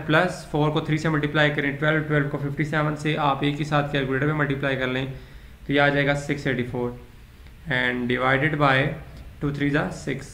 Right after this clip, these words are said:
यहाँ पर इससे आगे थोड़ा सा solve कर लेते हैं इसको। x is equal to minus ten plus minus square root of hundred plus six eighty four होता है सेवन एटी फ़ोर, इसको ऐड कर लेते हैं divided by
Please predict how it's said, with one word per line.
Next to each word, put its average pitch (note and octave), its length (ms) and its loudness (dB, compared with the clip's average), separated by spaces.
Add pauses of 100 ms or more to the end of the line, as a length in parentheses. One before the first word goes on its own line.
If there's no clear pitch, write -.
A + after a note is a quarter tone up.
(260)
यहाँ C#3+ 320 0
पर C#3+ 80 -2
इससे C#3+ 200 -2
आगे C#3 180 -2
थोड़ा C3+ 200 -4
सा C#3 80 -4
solve C3 320 -4
कर C3+ 120 -4
लेते C3+ 220 -4
हैं C#3+ 80 -2
इसको। C#3 240 -8 (100)
x D#3 200 4
is D#3 140 4
equal D3+ 240 2
to D#3+ 100 2 (760)
minus D3+ 400 6
ten F3+ 220 4 (520)
plus D#3+ 340 4
minus E3 480 4
square D#3+ 260 2
root D#3+ 200 0
of D#3+ 180 4 (1000)
hundred D3+ 320 6
plus E3 360 2
six D#3 200 -2
eighty D#3+ 200 2
four D3+ 260 0
होता D3+ 220 0
है D3+ 160 2
सेवन C#3 360 0
एटी E3+ 180 0
फ़ोर, D3 320 2
इसको C#3 220 -4
ऐड D3 220 2
कर F3 140 0
लेते D#3 260 0
हैं C#3 140 -2 (680)
divided C#3 380 2
by D3 100 6